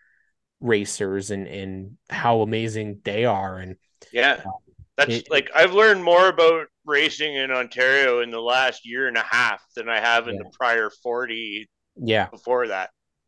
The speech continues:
Speaker 1: Yeah. It's, it, it's an education for us as well. And I think because we both have interests and drives, and, and, uh, we, we started this out, and I, I remember saying, like, if we can get one person,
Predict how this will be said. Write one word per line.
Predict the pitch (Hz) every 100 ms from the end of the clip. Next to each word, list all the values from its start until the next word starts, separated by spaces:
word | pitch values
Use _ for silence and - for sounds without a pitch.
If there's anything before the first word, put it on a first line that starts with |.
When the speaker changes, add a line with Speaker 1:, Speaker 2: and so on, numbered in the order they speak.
| _
Speaker 1:
Yeah. | 131 120 - _ _ _ _
It's, | 123 120 - - _ _ - _ -
it, | 123 - -
it's | 143 151
an | 131
education | 139 139 - 135 135 131
for | - 113 107
us | 107 113
as | 101
well. | 120 135
And | 101
I | 92
think | - 107
because | 113 107 - 110
we | 113
both | 104 104 107
have | 107 107 101 - _ _ _ _ _ _ _ _ _ 113
interests | 117 - 120 104 - -
and | 101 92
drives, | 95 107 123 117 104 98
and, | 98 95 - _ _ _ - - _ _ _
and, | 101 98 104 -
uh, | -
we, | 113 110 -
we | 117
started | - 131 120
this | 101 -
out, | 120
and | 101
I, | 101
I | -
remember | 104 101 107
saying, | - 104 107
like, | 104 95
if | 98
we | 131
can | 151
get | 139 131
one | 101 98 107 107
person, | - 110 - 87 98